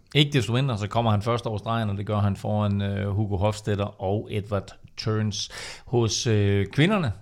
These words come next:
der vandt Marta Bastianelli, og det gjorde hun i øvrigt foran,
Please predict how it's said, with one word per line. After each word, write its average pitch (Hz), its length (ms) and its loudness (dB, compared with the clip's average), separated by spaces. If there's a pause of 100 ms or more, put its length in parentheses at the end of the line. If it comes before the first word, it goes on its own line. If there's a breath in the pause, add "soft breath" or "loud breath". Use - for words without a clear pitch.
(120)
der 127 160 4
vandt 139 260 -2
Marta 113 440 2 (180)
Bastianelli, 110 840 2 (380 loud breath)
og 107 460 0
det 135 140 8
gjorde 123 240 4
hun 113 160 4
i 107 60 6
øvrigt 107 240 4
foran, 107 500 0